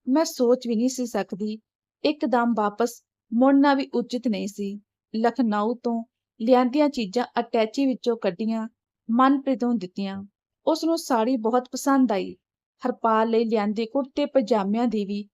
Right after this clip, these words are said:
ਉਸਨੇ ਤਾਰੀਫ ਕੀਤੀ। ਕੁਝ ਕੁ ਅਪਣੱਤ ਮਹਿਸੂਸ ਹੋਈ। ਮਨ ਵਿੱਚ ਖਿਆਲ ਆਇਆ, "ਆਈ ਜਾਵੇ, ਮੈਨੂੰ ਇੱਥੇ ਨਹੀਂ ਆਉਣਾ ਚਾਹੀਦਾ ਸੀ।" ਮਨਪ੍ਰੀਤ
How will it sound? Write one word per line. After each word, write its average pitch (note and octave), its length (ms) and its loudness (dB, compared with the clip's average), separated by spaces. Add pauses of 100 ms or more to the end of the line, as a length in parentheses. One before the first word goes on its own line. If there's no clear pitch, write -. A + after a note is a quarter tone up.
(380)
ਉਸਨੇ D4+ 280 2
ਤਾਰੀਫ C#4 480 0
ਕੀਤੀ। G3+ 420 -6 (380)
ਕੁਝ D4 260 2
ਕੁ D#4 340 0 (640)
ਅਪਣੱਤ C4 480 0
ਮਹਿਸੂਸ C4+ 680 2
ਹੋਈ। G3 220 -2 (440)
ਮਨ A#3 360 2
ਵਿੱਚ C#4 200 -4
ਖਿਆਲ A#3 540 0
ਆਇਆ, G#3 360 -2 (680)
"ਆਈ B3+ 200 4
ਜਾਵੇ, G#3+ 520 2 (340)
ਮੈਨੂੰ D4+ 340 4
ਇੱਥੇ C4 320 2
ਨਹੀਂ D#4 240 6
ਆਉਣਾ A3 280 2
ਚਾਹੀਦਾ G#3+ 420 -2
ਸੀ।" A#3+ 340 -4 (380)
ਮਨਪ੍ਰੀਤ A#3+ 760 0